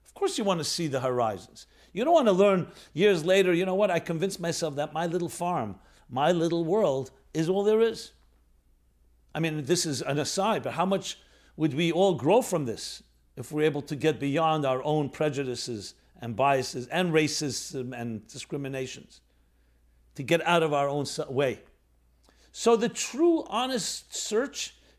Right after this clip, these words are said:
is all about really embracing the unknown. And we do that through knowledge. And at the end of the day, it's not a paradox. As I said, the ultimate of the unknown, of knowing, is knowing that you don't know, or knowing the unknowable.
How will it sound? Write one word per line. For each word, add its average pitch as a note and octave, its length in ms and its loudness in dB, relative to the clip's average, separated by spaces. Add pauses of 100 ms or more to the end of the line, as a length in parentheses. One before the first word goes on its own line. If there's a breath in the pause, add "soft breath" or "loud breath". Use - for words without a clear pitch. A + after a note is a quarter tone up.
(100)
is F#3 180 -2
all A3+ 160 0
about G3 280 -2
really A#3 400 -4
embracing F#3+ 720 -2
the E3 180 -8
unknown. E3+ 560 -8 (1300 soft breath)
And F#3 120 4
we F#3 120 4
do D4 240 4
that F#3+ 400 2
through C#3 260 -4
knowledge. B3 560 -4 (1600)
And A3+ 180 2
at A3 140 2
the A#3+ 80 4
end B3+ 120 0
of B3 60 -2
the A#3+ 80 0
day, B3 220 4
it's G#3+ 160 -4
not A3+ 160 -2
a G#3+ 40 -4
paradox. A#3 600 -2
As D#3+ 120 -2
I F3 100 0
said, F#3 240 -4
the F#3 120 -2
ultimate A3+ 480 -2
of G3+ 140 -4
the G3 100 0
unknown, G#3+ 460 -4
of D#3+ 360 -2
knowing, A3 380 0
is F#3+ 240 -2
knowing A3 300 0
that F#3+ 120 -4
you F3 120 0
don't F#3 260 -2
know, A3+ 220 2
or G3 160 -2
knowing A3+ 400 0
the G#3 180 0
unknowable. G#3 640 0